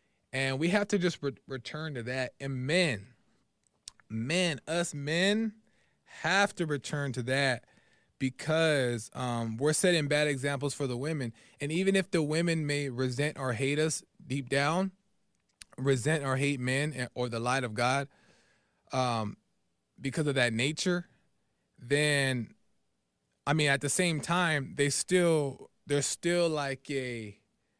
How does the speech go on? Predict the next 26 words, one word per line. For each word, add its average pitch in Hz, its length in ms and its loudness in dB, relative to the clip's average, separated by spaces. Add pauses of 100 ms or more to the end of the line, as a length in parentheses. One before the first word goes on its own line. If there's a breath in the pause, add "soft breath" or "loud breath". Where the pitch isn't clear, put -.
(340)
uh, 110 320 -10 (200)
an 139 120 -14 (120)
admiration 135 840 -2 (420)
for 127 140 -6
men. 110 300 -6 (260)
It's 139 160 -6
still 165 320 2
in 156 240 -2
there. 104 240 -4 (100)
Deep 160 240 -4
down, 143 260 2
it's 127 120 -2
still, 143 220 -2
they 127 160 0
still 185 320 2
love 160 320 2
men 127 260 -2
deep 123 240 -4
down. 120 380 -2 (480 soft breath)
They're 143 120 2
just 143 200 -2
mad 156 320 4
at 113 100 0
'em 110 140 -14 (260)
right 117 160 0
now. 101 300 -4